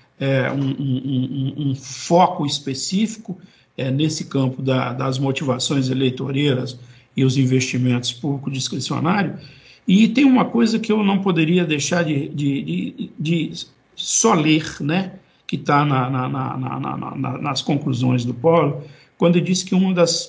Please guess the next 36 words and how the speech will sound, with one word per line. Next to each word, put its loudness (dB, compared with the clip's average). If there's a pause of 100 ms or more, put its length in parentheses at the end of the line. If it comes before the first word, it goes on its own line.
(120)
principais 0
implicações -2
desses -2
achados -4 (560)
é -2
que 0
essa 4
ação 4
oportunista 0
do -2
poder 0
incumbente, -2 (360)
por 2
não 6
estar 0
refletida 0
no 4
atual 2
estado -4
da -4
economia, -2
resulta 0
em 0
custos -2
difusos -2
para -2
a -4
população. -4 (480)
E 2
na 6
medida 2
em 2
que -2
essas 0
despesas -4
públicas -8